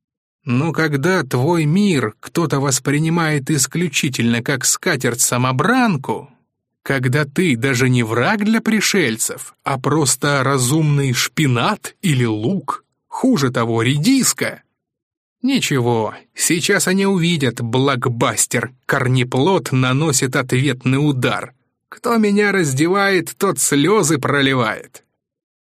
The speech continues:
Всё это роилось в голове, пока я выталкивал наружу чудо-оружие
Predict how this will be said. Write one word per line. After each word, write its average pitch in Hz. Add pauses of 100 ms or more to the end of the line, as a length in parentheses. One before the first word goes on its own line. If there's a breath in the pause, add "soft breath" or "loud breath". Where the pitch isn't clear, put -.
(500)
Всё -
это 131
роилось 135
в 110
голове, 151
пока 131
я 170
выталкивал 131
наружу 139
чудо-оружие 135